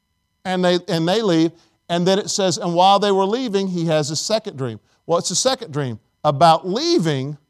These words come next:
Bethlehem, right? And going where? Egypt. What's the third dream about? Third dream was getting out of Egypt and going to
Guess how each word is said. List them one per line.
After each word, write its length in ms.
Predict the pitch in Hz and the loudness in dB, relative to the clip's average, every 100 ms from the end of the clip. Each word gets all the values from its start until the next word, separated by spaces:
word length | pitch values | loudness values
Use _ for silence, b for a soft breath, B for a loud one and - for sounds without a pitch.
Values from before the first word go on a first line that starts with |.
| - | -4
Bethlehem, 540 | 135 131 131 120 101 - _ _ _ _ _ | -2 -2 -4 -10 -12 -18 _ _ _ _ _
right? 320 | 143 143 175 202 _ _ - | -2 0 0 -4 _ _ -6
And 120 | 165 | 2
going 300 | 180 190 190 | 4 4 4
where? 360 | 185 156 113 - _ _ _ _ _ _ _ _ _ _ | 2 0 -2 -12 _ _ _ _ _ _ _ _ _ _
Egypt. 400 | 160 147 101 90 _ _ _ _ | -6 -6 -8 -14 _ _ _ _
What's 200 | 165 160 | -2 0
the 80 | 208 | 0
third 300 | - 285 294 | 4 4 4
dream 200 | 190 156 | 0 0
about? 380 | 131 117 101 - _ _ _ _ _ _ _ _ 1017 _ _ _ _ _ _ _ _ _ _ _ _ | -2 -4 -6 -12 _ _ _ _ _ _ _ _ _ _ _ _ _ _ _ _ _ _ _ _ _
Third 240 | 196 294 | 4 4
dream 220 | 226 226 226 | 4 2 2
was 120 | 160 | 2
getting 220 | 208 214 | 2 4
out 120 | 202 | 4
of 100 | 180 | 2
Egypt 560 | 262 302 214 214 220 214 - _ _ _ | 2 -2 2 2 2 -4 -20 _ _ _
and 180 | - 196 | -4 4
going 400 | 196 202 196 190 | 6 6 4 0
to 480 | 151 196 190 175 143 | 2 6 6 4 2